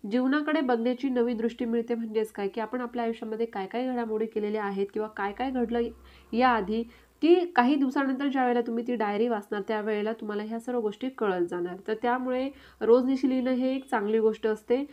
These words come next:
रोजनिशी कशी लिहितात हे विद्यार्थ्यांना समजावे, त्यांनी रोजनिशी लिहावी, हे या पाठामागचे प्रयोजन आहे. तर हा लेसन तुम्हाला इथे का दिलेला आहे की तुम्हालाही अशी आवड जर निर्माण झाली, तर तुम्ही सुद्धा रोजनिशी स्वतःची लिहू शकतात.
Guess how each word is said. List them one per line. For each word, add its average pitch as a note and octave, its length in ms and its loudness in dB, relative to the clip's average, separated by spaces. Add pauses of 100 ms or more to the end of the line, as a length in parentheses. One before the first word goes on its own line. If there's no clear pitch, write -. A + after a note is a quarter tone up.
(240)
रोजनिशी D#4 520 4
कशी E4+ 360 4
लिहितात C#4 360 2
हे C4+ 60 2
विद्यार्थ्यांना A#3 580 0
समजावे, A#3 600 0
त्यांनी A3 320 0
रोजनिशी B3 520 0
लिहावी, G#3+ 560 0
हे C4 140 -2
या D4 80 0
पाठामागचे A3+ 580 -4
प्रयोजन F#3+ 480 0
आहे. F3 260 -4 (340)
तर D4 60 2
हा D#4+ 140 4
लेसन D4 300 2
तुम्हाला D4 260 2
इथे D4 180 2
का B3+ 200 4
दिलेला B3+ 320 2
आहे B3 180 4
की B3 120 0
तुम्हालाही C4+ 580 2
अशी D4+ 240 0
आवड C4 260 2
जर C4 160 -2
निर्माण A#3+ 340 0
झाली, A3+ 380 -2
तर G#3 60 -6
तुम्ही A#3 280 -4
सुद्धा C4 260 -4
रोजनिशी A3 400 0
स्वतःची A#3 460 -4
लिहू B3 180 2
शकतात. F3 380 -6